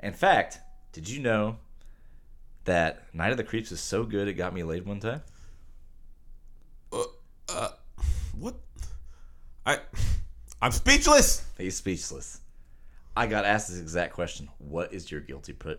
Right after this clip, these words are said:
Speaker 1: pleasure as far as movies are?" And I was
Speaker 2: Yes.
Speaker 1: like, "Night of the Creeps." She's like, "I don't know what this is." We had managed to get all the way back to her place,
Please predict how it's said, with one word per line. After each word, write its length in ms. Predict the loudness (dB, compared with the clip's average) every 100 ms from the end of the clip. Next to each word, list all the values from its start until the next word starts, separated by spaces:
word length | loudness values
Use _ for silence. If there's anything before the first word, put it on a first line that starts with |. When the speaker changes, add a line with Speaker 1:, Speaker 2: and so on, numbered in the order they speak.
| -8
Speaker 1:
pleasure 380 | -6 -6 -6 -10
as 80 |
far 160 | -8 -8
as 100 | -6
movies 300 | -6 -8 -10
are?" 180 | -14 -16 -16
And 120 | -10 -8
I 40 |
was 80 | -6
Speaker 2:
Yes. 260 | -4 -6 -6
Speaker 1:
like, 40 |
"Night 120 | -8
of 60 | -8
the 60 |
Creeps." 320 | -8 -8 -8 -10
She's 220 | -12 -12
like, 140 | -12 -10
"I 80 |
don't 140 | -8 -8
know 60 |
what 120 | -12 -12
this 180 | -12 -12
is." 180 | -12 -14 -16 -6
We 80 | 0
had 120 | 2
managed 340 | 2 -2 -2 -4
to 60 |
get 140 | -4 -2
all 100 | -2
the 60 |
way 80 | -2
back 240 | 0 -2 -2
to 60 |
her 120 | -6 -6
place, 440 | -4 -6 -6 -10